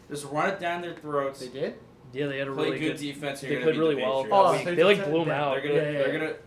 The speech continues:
Speaker 1: if the, if, uh, the Ravens
Speaker 3: I think it
Speaker 1: stay
Speaker 3: was
Speaker 1: on the
Speaker 3: in
Speaker 1: field long
Speaker 3: Baltimore.
Speaker 1: enough, they're gonna, they're gonna kill the Pats. If they leave their defense up, like, uh, on the field, then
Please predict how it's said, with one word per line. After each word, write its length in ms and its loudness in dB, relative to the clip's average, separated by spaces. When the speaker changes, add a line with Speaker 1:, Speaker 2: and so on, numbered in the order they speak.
Speaker 1:
if 180 -6
the, 220 -4
if, 120 -4
uh, 240 0
the 80 -8
Ravens 200 -2
Speaker 3:
I 20 -2
think 40 0
it 40 4
Speaker 1:
stay 80 4
Speaker 3:
was 120 8
Speaker 1:
on 40 0
the 60 4
Speaker 3:
in 60 0
Speaker 1:
field 220 6
long 100 2
Speaker 3:
Baltimore. 200 -2
Speaker 1:
enough, 180 -4
they're 120 -6
gonna, 240 -2
they're 140 -4
gonna 120 -4
kill 200 -8
the 80 -8
Pats. 360 -8
If 140 -14
they 180 0
leave 180 -4
their 120 -2
defense 400 -10
up, 220 -12
like, 140 -10
uh, 40 -12
on 260 -8
the 60 -12
field, 320 -10
then 240 -12